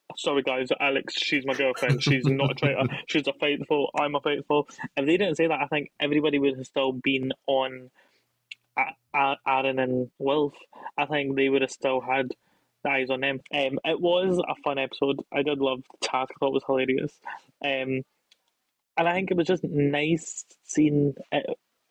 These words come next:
Speaker 1: evolve. And I think that was really fun.
Speaker 2: What would your voting tactic be as a traitor at the round table? Would you, if you were a traitor sitting there, would you just vote with the crowd to blend in?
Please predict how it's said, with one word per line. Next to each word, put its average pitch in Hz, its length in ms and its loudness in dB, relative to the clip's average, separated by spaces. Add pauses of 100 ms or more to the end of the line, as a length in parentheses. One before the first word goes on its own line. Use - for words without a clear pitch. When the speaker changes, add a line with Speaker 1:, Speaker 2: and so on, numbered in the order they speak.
(180)
Speaker 1:
evolve. 139 720 0 (300)
And 143 140 2
I 147 120 2
think 143 120 -2
that 139 160 2
was 143 140 2
really 139 200 4
fun. 143 360 -2 (300)
Speaker 2:
What 151 220 0
would 151 240 0
your 113 800 2 (220)
voting 110 380 2
tactic - 580 -4
be 101 480 0
as 101 180 0
a 98 60 0
traitor 107 560 0
at - 180 -4
the 104 100 -2
round 101 260 0
table? 107 680 -2
Would 110 200 -2
you, 135 480 2
if - 160 -4
you 151 80 -2
were 190 60 2
a 170 100 2
traitor - 300 0
sitting 113 320 0
there, 90 300 0 (640)
would 135 160 0
you 208 220 2
just 220 260 -2
vote 135 220 0
with 135 180 0
the 127 60 -2
crowd 104 480 2
to - 260 -4
blend 107 340 0
in? 92 400 0